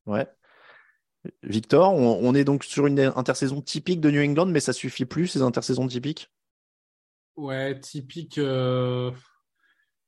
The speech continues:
Speaker 2: je sais pas si on peut dire typique. Moi, je pense que là, il y a, il y a vraiment un moment où il y a plus de remise en cause.
Speaker 1: Hmm.
Speaker 2: C'est, c'est toujours la même chose encore et encore et encore et encore, et ça devient, euh,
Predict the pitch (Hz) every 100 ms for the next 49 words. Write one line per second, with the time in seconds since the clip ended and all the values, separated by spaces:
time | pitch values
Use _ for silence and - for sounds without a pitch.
0 | _ _ _ - - 160 220 220 185 160
1 | 160 151 - 190 208 151 143 135 202 196
2 | - 139 127 127 175 175 131 123 123 120
3 | 131 165 180 147 131 160 196 139 120 -
4 | - 202 165 160 151 139 127 139 147 175
5 | 143 _ _ _ - 104 104 - _ _
6 | - 131 117 - 120 - 165 156 165 151
7 | 143 139 131 160 147 139 127 147 139 127
8 | 120 - 139 123 117 107 127 120 107 101
9 | 143 180 123 - 120 107 117 131 123 107